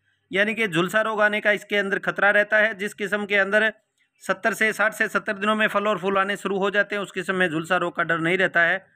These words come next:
लेकिन इस किस्म के अंदर अचानक लास्ट के अंदर फल और फूल आते हैं, पहले ये कद करती है, फिर फल और फूल आते हैं, जिस वजह से जो रूट के अंदर है वो खुराक की कमी रह जाती है और फसल जो है एकदम शार्ट मार जाती है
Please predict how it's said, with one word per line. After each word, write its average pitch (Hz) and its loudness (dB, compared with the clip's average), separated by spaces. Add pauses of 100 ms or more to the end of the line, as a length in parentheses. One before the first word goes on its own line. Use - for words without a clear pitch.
(340)
लेकिन 202 -2
इस 202 0
किस्म 202 -2
के 196 -4
अंदर 185 2
अचानक 180 0
लास्ट 190 0
के 190 -4
अंदर 180 0
फल 185 -2
और 180 -2
फूल 180 -2
आते 175 0
हैं, 190 -2
पहले 175 0
ये 170 -2
कद 175 -4
करती 180 -6
है, 190 0 (420)
फिर 202 -2
फल 196 0
और 190 0
फूल 180 -2
आते 175 0
हैं, 180 0
जिस 175 -4
वजह 175 -2
से 170 -4 (500)
जो 156 -2
रूट 175 0
के 208 -2
अंदर 196 2
है 185 2
वो 170 0
खुराक 170 0
की 180 -6
कमी 185 0
रह 190 4
जाती 180 -4
है 180 2
और 165 0
फसल 156 -6
जो 160 0
है 156 2
एकदम 156 -6 (440)
शार्ट 180 0
मार 170 0
जाती 139 0
है 120 -4